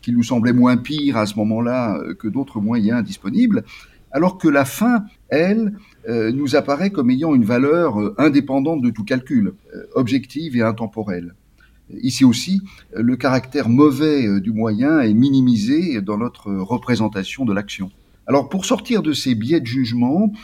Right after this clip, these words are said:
il faudrait que notre évaluation morale porte sur l'ensemble formé par le moyen et la fin. Euh, comme le dit, euh, le philosophe américain Warren Quinn, euh, « En choisissant un moyen en vue d'une fin, on fait un choix plus large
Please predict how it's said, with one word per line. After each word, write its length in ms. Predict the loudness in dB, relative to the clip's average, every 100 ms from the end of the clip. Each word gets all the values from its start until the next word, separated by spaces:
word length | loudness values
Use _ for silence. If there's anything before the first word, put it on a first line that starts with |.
| -20 -14 -10
il 120 | -4
faudrait 360 | 2 2 4 2
que 100 | 2
notre 220 | 2 0
évaluation 540 | 2 4 4 2 0
morale 420 | 0 0 0 -2 -2
porte 240 | -6 -6
sur 280 | -4 0 4
l'ensemble 800 | 4 2 0 2 2 2 2 0 -10 -20
formé 480 | -10 -4 0 2 2
par 220 | 2 0
le 100 | 2
moyen 360 | 2 4 4 4
et 100 | 4
la 100 | 2
fin. 320 | 0 -4 -4 -6 -20 -20 _ -18
Euh, 160 | -12 -6
comme 240 | 0 2
le 100 | 2
dit, 340 | 2 -2 2 4
euh, 260 | 4 2
le 100 | -2
philosophe 400 | -2 -2 0 0
américain 460 | 0 2 0 2 2
Warren 400 | 2 4 4 2
Quinn, 560 | 0 2 4 4 2 -2 -12 -20 -20 _
euh, « 120 | -6 -2
En 140 | -2
choisissant 600 | 2 2 2 0 0 2
un 60 | 2
moyen 600 | 2 2 2 2 2 -2
en 120 | -2
vue 160 | 0 2
d'une 240 | 4 2
fin, 460 | 0 -4 -2 0 -2 -4 -16 _ _
on 100 | -4
fait 220 | -2 0
un 100 | 0
choix 460 | 0 -2 -2 -2 -2
plus 160 | 2 4
large 520 | 6 2 0 -4